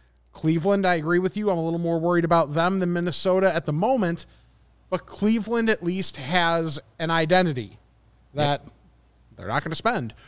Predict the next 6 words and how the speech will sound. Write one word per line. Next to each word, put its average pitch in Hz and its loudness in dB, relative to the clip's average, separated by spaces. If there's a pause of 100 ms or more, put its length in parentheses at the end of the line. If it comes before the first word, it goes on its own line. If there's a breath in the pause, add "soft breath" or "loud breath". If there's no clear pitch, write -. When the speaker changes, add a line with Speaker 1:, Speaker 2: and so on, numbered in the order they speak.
(140 soft breath)
Speaker 1:
but 180 4
they're 170 4
gonna 180 2
play 180 2
smart 165 0 (300)
generally. 135 -4